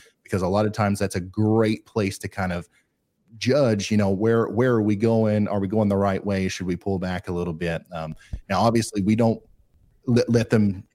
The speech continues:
completely tear down <laughs> what we're doing, uh, but it's a, it's a great way to hold ourselves back a little bit,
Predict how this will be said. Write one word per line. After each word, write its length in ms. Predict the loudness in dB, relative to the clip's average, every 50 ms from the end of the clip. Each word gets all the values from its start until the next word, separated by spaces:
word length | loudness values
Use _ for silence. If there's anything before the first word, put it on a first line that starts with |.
| _ _ _
completely 720 | -2 -2 0 2 2 2 2 4 2 0 0 0 -2 -4 -10 _ _
tear 240 | -4 -2 0 0 0
down 500 | 0 0 0 0 0 -2 -2 -4 -6 -6
<laughs> 240 | 2 4 4 4 4 -2
what 220 | 0 2 2 2 2
we're 120 | 0 -2
doing, 400 | 0 0 -2 -2 -2 -4 -4 -6 -10 -14 -20 _ _ _
uh, 140 | -4 -2 -2
but 220 | 0 0 0 2
it's 220 | 2 0 -2 -2 -2
a, 200 | -2 -2 -2 -4 -8 -12 -18 -12 _
it's 340 | -8 -6 -2 -4 -4 -2 -4
a 40 | -2
great 280 | 0 2 2 2 2
way 160 | 0 0 0
to 380 | -2 -2 -2 -4 -2 -4 -4 -8 -12 _ _ _ _ _ _ -14 -12 -10 -10 -10
hold 300 | -4 0 0 2 2 2
ourselves 400 | 0 -2 -2 -2 -2 -2 -2 -4
back 300 | -4 -2 -2 -2 -4 -4
a 40 | -4
little 220 | -4 -4 -4 -6
bit, 260 | -6 -6 -8 -8 -8